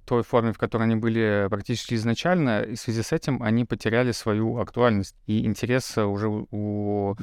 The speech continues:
там, современного поколения. И вот как раз моя одна из таких задач переформулировать это на как-то на современный лад. То же самое, а, ну, православие. То есть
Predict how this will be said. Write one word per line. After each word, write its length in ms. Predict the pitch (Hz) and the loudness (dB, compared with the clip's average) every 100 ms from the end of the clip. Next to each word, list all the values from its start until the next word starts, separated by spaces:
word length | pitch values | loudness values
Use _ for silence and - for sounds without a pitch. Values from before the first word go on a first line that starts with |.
| - - - - | -12 -20 -14 -6
там, 240 | 95 92 - 104 | -4 -4 -4 0
современного 400 | 104 107 95 92 | 2 2 0 -2
поколения. 580 | - 107 101 95 92 - | -2 0 0 -2 -4 -4
И 60 | 107 | -4
вот 120 | 104 | -4
как 100 | - | -2
раз 240 | 113 - - | -2 -2 -4
моя 480 | 107 113 120 117 107 | 0 2 4 4 2
одна 300 | 110 113 113 | 2 0 0
из 320 | - - - _ | -4 -12 -16 _
таких 260 | - - 104 | -8 -4 -2
задач 440 | 101 107 151 - 113 - _ - | 2 4 4 2 -6 -10 _ -4
переформулировать 1300 | 123 117 117 110 107 95 - 113 120 127 131 107 95 | 0 2 2 4 2 -2 -4 -2 2 2 2 2 0
это 320 | 104 - 92 - | -2 -2 -6 -2
на 140 | 107 | -2
как-то 280 | 101 - 113 | -2 -4 -2
на 80 | 104 | -2
современный 520 | - 110 110 104 98 | 0 0 2 2 2
лад. 460 | 107 110 101 92 - - | 0 0 0 -2 -8 0
То 120 | 139 | 2
же 80 | 127 | 2
самое, 640 | 135 131 120 117 107 101 - | 2 2 4 4 4 2 0
а, 640 | - 101 98 95 98 104 - | -2 0 2 2 0 0 0
ну, 140 | 117 | -2
православие. 640 | - 110 113 - 113 101 | 0 0 0 2 2 2
То 80 | 90 | -2
есть 220 | 107 - | -4 -6